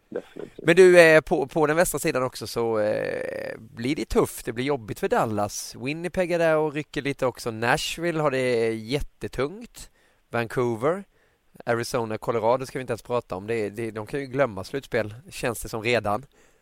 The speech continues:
Speaker 2: Eller vad är dina intryck? Nu har vi spelat trettiofem
Speaker 1: Jo.
Speaker 2: matcher f-, för Colorado, de här.
Speaker 1: Ja, jag tycker nästan synd, måste jag säga, om Landeskog. Den spelaren. Han, han skulle kunna vara i,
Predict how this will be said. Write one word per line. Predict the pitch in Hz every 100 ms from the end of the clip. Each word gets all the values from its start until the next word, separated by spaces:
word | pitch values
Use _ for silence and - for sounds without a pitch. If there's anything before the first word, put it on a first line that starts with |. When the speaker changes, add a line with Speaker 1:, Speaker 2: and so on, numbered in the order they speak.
| _ _ _ -
Speaker 2:
Eller | 120
vad |
är | 117
dina | 117
intryck? | 117 135 131
Nu | 127
har |
vi | 120
spelat | - 120 -
trettiofem | 127 - - 117
Speaker 1:
Jo. | 107
Speaker 2:
matcher | 127 110 113 107 113 113 110
f-, | - 107 101
för | 113
Colorado, | 107 - 113 110 107 101
de | 110
här. | 113 107 104
Speaker 1:
Ja, | 98 98 - - _
jag | - 120
tycker | 160 160
nästan | 151 135 - 123
synd, | - 135 131
måste | 120 113
jag | 113
säga, | - 107
om | 101
Landeskog. | 104 98 92 95 - 101 90 85 80 _ _
Den | 101 107 101
spelaren. | - 104 95 92 104
Han, | 104
han | 120
skulle | - 120 117
kunna | 120 107
vara | 104
i, | 101